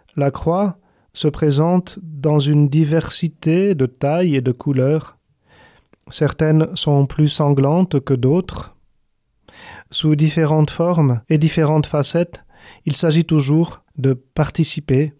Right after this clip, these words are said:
au mystère de la rédemption. Mère de l'espérance, continuez d'intercéder,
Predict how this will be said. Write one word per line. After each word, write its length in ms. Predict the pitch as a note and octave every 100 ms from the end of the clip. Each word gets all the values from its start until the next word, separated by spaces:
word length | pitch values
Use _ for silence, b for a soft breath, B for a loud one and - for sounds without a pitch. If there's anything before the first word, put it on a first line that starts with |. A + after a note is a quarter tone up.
| -
au 80 | C#3+
mystère 580 | D3+ D3 - D#3 D3+
de 100 | C3+
la 120 | C#3 C3
rédemption. 720 | C3+ C3 B2+ A#2+ - A2 C3+ - _ _ _ _ _ _ _ _ _ _ _ _ _ _ _ _ B B B B _
Mère 480 | C#3 D#3 E3 D#3 D3+
de 100 | C#3
l'espérance, 800 | C3+ C#3+ - C#3 B2 B2+ - - _ _ _ _ _ _ _
continuez 420 | F3+ F3+ F#3+ F3+
d'intercéder, 840 | D#3+ D#3 E3 E3+ - F3+ D3 B2+